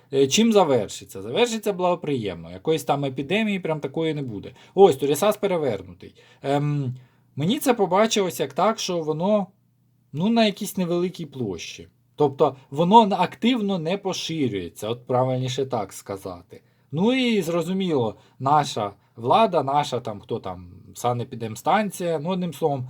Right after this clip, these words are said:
сфера охорони здоров'я, відповідно, працює над тим, щоб, ем, ем, розібратись з цією заразою і щоб не допустити епідемії. Робота йде уже. Ну і взагалі, якби, бачите, воно, воно швидко не поширюється,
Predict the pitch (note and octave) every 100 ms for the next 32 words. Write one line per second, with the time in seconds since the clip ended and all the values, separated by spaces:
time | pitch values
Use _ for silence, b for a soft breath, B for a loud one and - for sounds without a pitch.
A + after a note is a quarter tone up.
0 | B - - F3+ F3 D3+ C#3 - C3+ D#3
1 | C#3+ C3+ B2+ B2 C3+ F3 G#3+ F#3+ D#3 D#3
2 | D3+ C#3 D3 C3+ - G2+ F2 F#2+ - -
3 | A#3+ F#3 D3+ B2+ B B B C3 C3+ C3+
4 | C3 A#2+ A2+ A2 G#2+ G2+ G2+ G#2 A2+ C#3
5 | E3+ F3+ E3+ B2+ B2 G#2+ - A2+ G#2 A#2+
6 | C3 F3+ G3+ G3+ G#3 b - B2+ C3+ C3
7 | C3 B2+ B2+ - D3 C3+ B2+ A2+ G2+ D#2
8 | D2+ - b b b - A#2 E3+ G3+ F3+
9 | C3+ - - - C3 A2+ G2 - _ -
10 | F#3 A#3 G3+ B B C#3 E3+ G3+ F3+ C3+
11 | A#2 G#2 G#2 A2+ D#3 - B2+ C3 D#3 D3+
12 | C3+ D#3+ E3 D3 B2 - D3+ F3 E3+ C#3
13 | C3 C3 B2+ G#2 E2+ E2 -